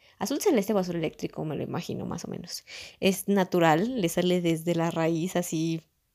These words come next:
hagan de cuenta que ella así nació. Y este, vive sola en un departamento en Praga, estudia arte, tiene un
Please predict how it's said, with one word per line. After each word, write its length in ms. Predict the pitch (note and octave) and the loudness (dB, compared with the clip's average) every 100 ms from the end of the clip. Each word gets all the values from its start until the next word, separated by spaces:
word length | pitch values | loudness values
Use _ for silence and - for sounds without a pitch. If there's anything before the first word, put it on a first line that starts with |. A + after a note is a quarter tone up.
| _ _ | _ _
hagan 240 | F3+ F#3 F#3 | 0 2 2
de 80 | |
cuenta 220 | E3+ E3+ F3+ | 0 -2 0
que 80 | |
ella 200 | E3+ E3 - | 0 0 -2
así 180 | F3 E3+ | -2 0
nació. 360 | E3+ E3+ G3 - - - - - - _ _ | 0 2 0 -4 -18 -20 -20 -20 -20 _ _
Y 180 | G3+ F#3+ | 4 6
este, 800 | F3+ - - _ A3+ A#3 A#3+ | 4 0 -8 _ 4 6 6
vive 260 | A#3 G3+ F#3+ | 4 4 4
sola 300 | G#3+ A#3+ C4 | 4 4 4
en 80 | A3+ | 4
un 80 | G3 | 2
departamento 640 | F#3 F3 F#3 F3 F3+ F#3+ | 0 -2 0 -2 0 -2
en 100 | G3 | 0
Praga, 500 | C4 C4 G3+ G#3 A3+ - - - | 4 6 6 2 0 -10 -20 -4
estudia 580 | F#3 - F#3 F#3 G3+ A3+ | -4 0 2 4 4 4
arte, 500 | F#3+ - F#3 G#3+ - _ _ _ _ _ _ | 0 -2 0 0 -4 _ _ _ _ _ _
tiene 420 | - F#4 D#4+ D#4+ D4+ | 2 2 4 2 2
un 400 | C4 B3 B3+ | 2 0 -2